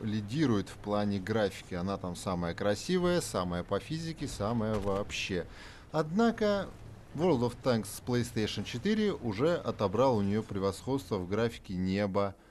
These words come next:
Также наряду с Armored Warfare ввел, э, в бои погодные условия, конкретно дождь. Armored Warfare, пусть хотя только в П В Е, но уже ввела ночное время суток. В П К-шный,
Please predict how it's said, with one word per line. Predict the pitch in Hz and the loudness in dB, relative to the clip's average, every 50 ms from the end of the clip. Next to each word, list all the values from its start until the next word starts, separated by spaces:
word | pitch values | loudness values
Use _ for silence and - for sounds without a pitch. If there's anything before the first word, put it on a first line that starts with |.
| - - - - | -20 -20 -4 0
Также | 180 196 202 180 151 156 175 156 | 2 2 2 0 0 -2 0 0
наряду | 135 127 123 123 123 117 117 123 120 113 | 2 2 2 0 0 0 0 0 0 0
с | - - - | -2 -2 0
Armored | 113 107 104 104 104 101 - | 0 0 2 0 0 0 0
Warfare | - 113 117 120 117 117 - 196 208 208 185 147 | 0 2 2 2 0 0 2 2 4 4 4 2
ввел, | 107 98 98 98 117 151 180 185 185 170 147 - | 0 -2 -2 -2 0 2 4 4 4 2 2 2
э, | 123 120 120 117 104 | 2 2 2 2 0
в | 98 95 | -2 0
бои | 95 113 113 120 135 160 165 | 2 2 4 4 2 0 -2
погодные | - - 117 110 110 127 160 170 120 104 101 95 | 0 0 0 0 2 2 0 2 2 2 0 0
условия, | 92 92 90 - - 113 120 143 143 131 123 120 | 0 -2 -4 -4 -2 0 2 2 2 2 0 -2
конкретно | 120 120 117 117 117 - 117 127 123 117 123 - 110 113 117 | 0 0 0 0 0 -2 -2 -2 -2 -2 -2 -2 -2 0 0
дождь. | 110 95 98 113 117 117 110 - - - - - - - - - | -2 -2 0 0 0 0 0 -2 -6 -14 -18 -20 -20 -20 -10 -4
Armored | 175 185 190 185 175 180 175 175 - | 0 2 2 2 2 0 -2 -2 -4
Warfare, | 165 185 196 196 196 180 - - 120 107 - - - | -4 0 2 2 2 0 0 -2 -2 -2 -2 -4 -4
пусть | 117 110 - - - - | -4 -4 -4 -6 -4 -4
хотя | 110 104 - - 107 98 98 98 - - - - - | -4 -4 -2 0 0 0 0 -2 -4 -10 -16 -10 -4
только | - 110 101 90 - 98 90 | -2 -2 -2 -2 -4 -6 -6
в | - - - - | -8 -12 -8 -4
П | 113 | -4
В | 107 98 101 104 | -2 0 0 0
Е, | 104 101 117 156 185 190 170 | 0 0 0 0 2 2 2
но | 135 117 107 110 113 110 - | 2 2 2 2 2 0 0
уже | - 107 95 110 156 170 | -4 -4 -2 0 0 0
ввела | 131 98 95 98 101 113 127 131 | 0 0 0 2 2 4 4 4
ночное | 117 101 98 - - - 120 143 156 117 98 | 4 2 2 0 -2 -2 0 2 2 2 2
время | 95 95 95 90 87 87 90 | 2 2 0 0 0 0 -2
суток. | - - - 180 180 165 - 147 143 - - - - - - - | -2 -4 -4 -2 -2 0 0 -2 -2 -4 -8 -20 -20 -20 -14 -12
В | - 92 101 117 117 | -4 0 0 0 0
П | 120 - 139 | 0 -2 -4
К-шный, | 139 - - 170 180 185 180 - - - 123 107 95 92 95 | -4 -2 -2 0 2 2 2 0 -2 -2 -2 -2 -2 -2 -4